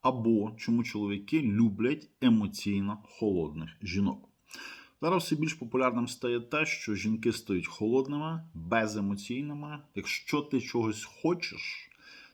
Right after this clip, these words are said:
ти маєш станцювати там польку-бабочку чи ще щось таке, зробити щось надзвичайне. Ну, можливо,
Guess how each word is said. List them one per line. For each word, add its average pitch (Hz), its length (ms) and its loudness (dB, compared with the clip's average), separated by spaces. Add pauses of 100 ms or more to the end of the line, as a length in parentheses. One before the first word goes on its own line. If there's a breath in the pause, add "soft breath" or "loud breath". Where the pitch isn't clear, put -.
(140)
ти 139 120 4
маєш 135 560 4
станцювати 113 1080 -2 (480)
там 69 480 -10
польку-бабочку 151 1000 0
чи - 140 -10
ще 147 260 0
щось 143 260 -4
таке, 123 380 -4
зробити 107 460 -2
щось - 720 0
надзвичайне. 101 920 -2 (600 loud breath)
Ну, 208 420 6 (160)
можливо, 127 1160 6